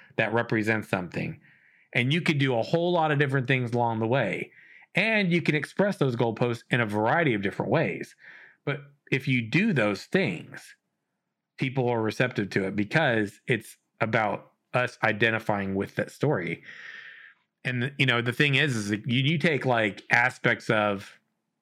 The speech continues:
uh, politics and you infuse that into,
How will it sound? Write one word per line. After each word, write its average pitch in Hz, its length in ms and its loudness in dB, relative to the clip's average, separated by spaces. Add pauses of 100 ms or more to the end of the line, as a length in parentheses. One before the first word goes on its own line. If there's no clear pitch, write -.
(420)
uh, 98 760 -2 (120)
politics - 580 -4 (280)
and 113 180 0
you 117 120 2
infuse 120 540 0
that 110 340 2
into, 104 720 -2